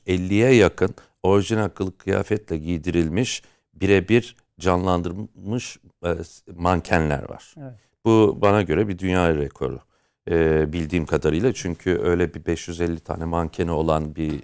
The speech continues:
Speaker 1: e, müze yok. Çünkü belli başlı tüm müzeleri dünyada dolaştığım için
Speaker 2: Hı hı.
Speaker 1: biliyorum. İkincisi, e, a-,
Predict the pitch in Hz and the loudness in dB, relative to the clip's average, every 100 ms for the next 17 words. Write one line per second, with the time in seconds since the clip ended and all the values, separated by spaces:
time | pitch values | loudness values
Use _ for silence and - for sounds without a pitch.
0 | 80 78 80 95 110 87 - - _ - | -10 -8 -2 4 6 6 2 -10 _ -8
1 | 90 95 90 - 85 92 87 - 85 - | -2 2 0 0 0 2 2 0 -8 -6
2 | 110 87 76 80 76 73 80 82 78 69 | -4 -4 -4 -2 -2 -4 -4 -2 -2 -4
3 | 76 80 82 - - 127 90 - 87 - | -4 -2 -2 -4 -6 -6 -6 -8 -12 -12
4 | 151 131 139 73 73 69 98 - _ _ | -18 -20 -10 -4 -2 -2 -4 -10 _ _
5 | - - 113 107 120 - 143 143 - _ | -12 -2 0 0 -2 6 6 6 -2 _
6 | _ 90 87 87 87 85 85 82 80 78 | _ 2 6 6 8 8 8 6 6 4
7 | 71 - - 73 65 | 2 -2 -8 -10 -12